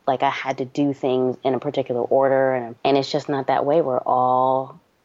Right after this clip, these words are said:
evolving and growing and learning. We're all different than we were three months ago,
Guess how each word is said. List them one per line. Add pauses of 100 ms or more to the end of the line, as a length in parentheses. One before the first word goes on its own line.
(280)
evolving
and
growing
and
learning.
We're
all
different
than
we
were
three
months
ago,